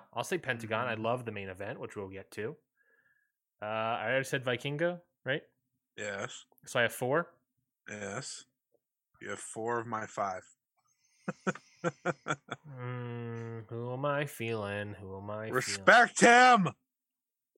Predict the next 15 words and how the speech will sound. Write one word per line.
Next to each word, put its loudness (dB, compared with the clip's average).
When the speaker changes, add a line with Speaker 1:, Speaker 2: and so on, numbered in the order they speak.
Speaker 1:
Roman 2
Reigns, 2
<laughs> -20
number 0
five, 8
the 6
all-time 8
luchador. 2
Speaker 2:
I 10
didn't 6
say 10
acknowledge 10
him. 8
Speaker 1:
<laughs> 8
Um, 10